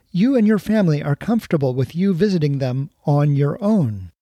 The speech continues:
Did every child around you feel that their cultural, ethnic, or gender identity was no barrier to their dreams?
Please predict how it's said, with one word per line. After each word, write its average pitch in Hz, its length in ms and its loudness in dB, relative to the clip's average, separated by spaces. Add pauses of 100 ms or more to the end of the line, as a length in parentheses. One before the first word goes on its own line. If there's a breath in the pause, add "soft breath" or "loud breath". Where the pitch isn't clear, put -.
(840)
Did 165 220 0
every 220 300 0
child 190 400 0
around 170 360 2
you 127 120 0
feel 180 480 0
that 160 240 -2
their 147 100 2
cultural, 180 680 0
ethnic, 165 460 0
or 196 180 0
gender 180 360 2
identity 147 500 2
was 135 240 2
no 190 400 4
barrier 147 720 -2 (140)
to 160 100 -2
their 147 180 2
dreams? 143 600 -4